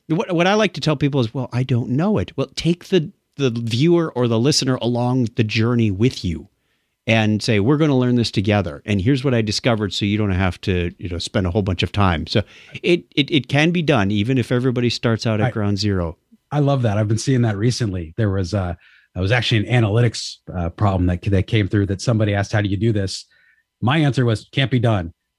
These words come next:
Speaker 2: And then, um, somebody in the forum said, "Here's how you do it." And, and I wanted to go, "No, you, no, wa-, wow, that's, that's brilliant. Uh, I gotta go try that out."
Speaker 1: <laughs>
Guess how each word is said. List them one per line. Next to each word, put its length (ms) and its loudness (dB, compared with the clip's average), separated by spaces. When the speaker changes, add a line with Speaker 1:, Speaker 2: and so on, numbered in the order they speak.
Speaker 2:
And 240 0
then, 520 0
um, 320 -6
somebody 320 0
in 60 2
the 80 2
forum 340 0
said, 200 -2
"Here's 180 0
how 60 2
you 100 2
do 180 0
it." 140 -6
And, 440 -2
and 140 -2
I 100 2
wanted 300 2
to 60 2
go, 200 2
"No, 180 0
you, 140 -2
no, 240 -4
wa-, 120 -10
wow, 340 -2
that's, 280 0
that's 180 0
brilliant. 580 -2
Uh, 340 0
I 100 2
gotta 140 2
go 100 2
try 240 2
that 200 2
out." 280 0
Speaker 1:
<laughs> 100 -4